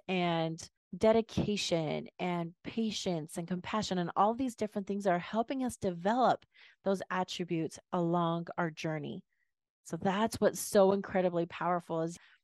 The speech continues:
sometimes we only think about having the money at the end and what that can do maybe for our bills or to help us pay off debt or to help us save. But in reality, what's even the bigger bonus is who we get to become in the process.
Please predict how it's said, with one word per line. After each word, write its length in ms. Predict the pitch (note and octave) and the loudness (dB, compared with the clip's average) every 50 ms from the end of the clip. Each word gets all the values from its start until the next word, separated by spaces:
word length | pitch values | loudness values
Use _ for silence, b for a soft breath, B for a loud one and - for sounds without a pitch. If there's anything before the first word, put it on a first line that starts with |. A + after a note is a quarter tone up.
| _ _ G#3 | _ _ -4
sometimes 460 | - - A#3+ B3+ B3 C#4+ C#4 C4+ - | 0 0 0 2 0 -2 -2 -2 -2
we 60 | C4+ | -2
only 260 | A#3 A#3 A3+ A3+ A3+ | 0 0 0 -2 -2
think 220 | F#3+ A#3+ A#3 A#3+ C4 | -4 -4 -2 -2 0
about 320 | A#3+ - G3+ G3 F#3 - _ - - | 2 4 4 4 4 2 _ -8 -12
having 340 | - - A3+ A3+ A3+ A3 G#3 | -2 0 0 2 2 2 4
the 340 | G3+ F#3+ F3+ F3 E3 E3+ E3+ - _ | 6 8 8 8 8 6 2 -2 _
money 280 | G#3 A3 B3+ D4 D4+ A#3+ | 2 2 2 4 2 0
at 100 | - - | -2 0
the 120 | F3 E3+ | 0 2
end 320 | D#3+ D#3 F3 G3 G#3+ - - _ _ | 2 2 0 -2 -6 -10 -14 _ _
and 80 | G3+ G3 | 0 2
what 120 | F#3+ F#3 F#3+ | 2 4 4
that 120 | G3 F#3+ | 4 2
can 160 | - - F#3+ | 2 -2 -4
do 160 | F3+ F#3 F3 F3 | -2 0 0 0
maybe 320 | F#3 F3+ F3 F3 F3 F3 | 0 0 0 0 0 -2
for 220 | E3+ - - E3+ | -2 -2 0 2
our 100 | D#3 D3+ | 2 2
bills 500 | D#3 - F#3+ F#3+ G3+ G#3+ G#3+ G#3+ G#3 - | 2 4 4 6 6 6 4 2 2 0
or 100 | G3 F3+ E3+ | 0 0 0
to 120 | - F3+ | -2 -4
help 240 | D#3+ D#3 E3 D#3 - | -2 0 -2 -2 -2
us 140 | - E3 - | -4 -8 -8
pay 140 | - - E3+ | -6 -4 -4
off 220 | C#3+ D3+ - - | -4 -4 -6 -2
debt 420 | - - G#3+ G#3+ G#3 G#3 G#3 G#3 - | 0 0 2 4 4 4 4 2 0
or 160 | - E3+ E3+ | -2 -2 -2
to 120 | E3 - E3 | -2 -4 -4
help 240 | D#3+ E3+ D#3 - E3+ | -4 -4 -2 -2 -4
us 100 | E3 - | -4 -4
save. 480 | - - F#3 F#3+ G#3+ A3+ A#3+ A#3+ - b b b b b b _ _ _ _ _ _ _ _ _ _ _ _ _ _ _ - - | 0 2 2 4 4 2 0 -2 -6 b b b b b b _ _ _ _ _ _ _ _ _ _ _ _ _ _ _ -6 -2
But 160 | G3 F#3+ F#3+ | 2 2 4
in 220 | F#3+ F#3 F#3 F#3+ - _ | 2 2 0 -2 -4 _
reality, 500 | F#3+ F3 F#3+ F#3 G3 A3+ B3 A#3 G3+ F3+ | -2 0 2 2 4 4 2 2 2 0
what's 400 | E3 E3 F3 E3 - - - - - | 2 2 2 2 0 -2 -8 -12 -6
even 320 | G3 F#3+ G3 F#3 F#3+ F#3+ | -6 -4 -2 -2 0 0
the 120 | F3+ E3 D#3+ - _ _ | 0 -2 -2 -6 _ _
bigger 440 | - G3 G3+ G3 G3 F3+ E3 D3+ - - | 0 0 2 2 2 2 2 2 0 0
bonus 480 | - D3+ C#3 C#3+ - F3 F#3+ - - - b b b b b b - | -2 -2 -2 -4 -6 -10 -12 -12 -16 -20 b b b b b b -6
is 180 | D#3+ D#3+ - | -6 -6 -6
who 160 | - - F3+ F3 | -4 -2 0 0
we 100 | E3+ E3 | 0 0
get 180 | - - - | 0 -2 -2
to 100 | - F3 | -2 -4
become 340 | E3+ F3 E3+ - - F3 E3+ | -4 -4 -4 -6 -6 -8 -6
in 60 | E3 | -6
the 80 | E3 D#3 | -8 -8
process. 640 | - - - - - - - - - G#3+ - - | -6 -6 -6 -6 -6 -8 -10 -10 -10 -12 -14 -18